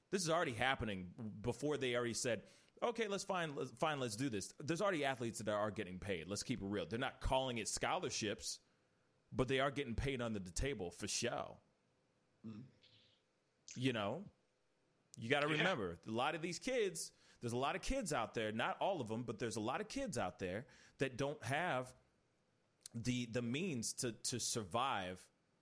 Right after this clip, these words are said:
Speaker 1: by themselves financially if all they're doing is studying and playing ball.
Speaker 3: Right.
Speaker 2: Yep.
Speaker 1: So they're,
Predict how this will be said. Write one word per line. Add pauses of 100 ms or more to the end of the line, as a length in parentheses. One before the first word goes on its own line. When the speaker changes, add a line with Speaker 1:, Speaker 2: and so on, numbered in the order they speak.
(840)
Speaker 1:
by
themselves (100)
financially
if
all
they're
doing
is
studying
and
playing
ball. (920)
Speaker 3:
Right. (480)
Speaker 2:
Yep.
Speaker 1:
So (600)
they're,